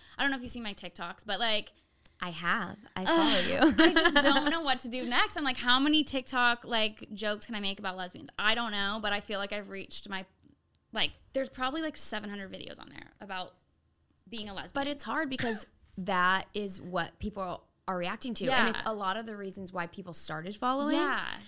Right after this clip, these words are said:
Speaker 2: So it's
Speaker 1: exactly.
Speaker 2: what that current audience wants to see.
Speaker 1: Mm-hmm.
Speaker 2: So now, let's say, let's say you start really enjoying posting nail videos.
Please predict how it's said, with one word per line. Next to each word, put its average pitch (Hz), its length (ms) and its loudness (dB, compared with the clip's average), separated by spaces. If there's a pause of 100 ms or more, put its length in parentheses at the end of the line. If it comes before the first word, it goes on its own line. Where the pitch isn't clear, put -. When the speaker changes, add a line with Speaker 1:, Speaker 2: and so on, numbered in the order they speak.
Speaker 2:
So - 40 -14
it's 233 340 -4
Speaker 1:
exactly. 220 60 -8
Speaker 2:
what 226 160 -8
that 262 200 -10
current 196 360 -10 (220)
audience 170 560 -6
wants 131 440 -6
to 156 60 -10
see. 196 520 -2 (100)
Speaker 1:
Mm-hmm. 226 420 -6 (120)
Speaker 2:
So 214 140 -4
now, 208 380 2
let's 185 220 -6
say, 185 380 0 (420)
let's 190 120 -8
say 226 60 0
you 220 80 0
start 208 200 -2
really 180 220 -4
enjoying 175 240 -4
posting 165 260 -8
nail 143 220 -8
videos. - 420 -12